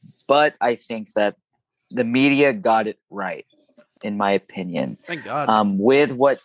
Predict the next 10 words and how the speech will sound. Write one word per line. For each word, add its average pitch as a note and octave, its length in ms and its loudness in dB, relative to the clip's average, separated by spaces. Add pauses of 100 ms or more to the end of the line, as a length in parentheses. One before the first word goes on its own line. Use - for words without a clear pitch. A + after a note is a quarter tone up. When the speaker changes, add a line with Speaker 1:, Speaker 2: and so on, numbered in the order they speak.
Speaker 1:
Jokic A#2 520 -2
did A2 380 0 (340)
with G#2+ 420 0 (200)
that A2 340 0
team, A2 600 -2 (500)
with G2 420 2
Jamal G#2 360 2
Murray G2+ 300 2
being F#2+ 400 -4
hurt G#2 400 2